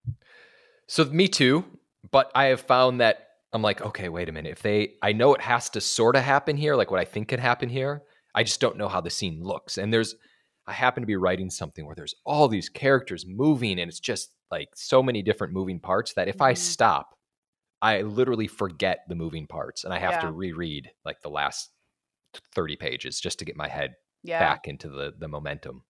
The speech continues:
Speaker 2: It's so interesting. It reminds me, actually, A, like, that's a, such a huge skill, I think, to foster, the ability to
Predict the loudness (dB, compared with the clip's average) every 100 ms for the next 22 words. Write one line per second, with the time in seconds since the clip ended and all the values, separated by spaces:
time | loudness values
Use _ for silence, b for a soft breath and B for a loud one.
0 | _ _ b b -10 -4 2 4 2 -4
1 | -8 -8 -6 -2 -2 0 2 2 0 -2
2 | -4 -4 -6 -4 -4 -4 -6 -6 -6 -10
3 | -14 _ _ _ _ _ _ 8 8 6
4 | 0 -2 -2 -8 -6 -6 -8 -10 -8 -8
5 | -10 -14 b b b -20 -4 0 2 0
6 | -4 -10 -8 -8 -2 -2 -2 0 2 2
7 | -2 b _ -10 -2 0 0 -4 -10 -10
8 | -8 -8 -8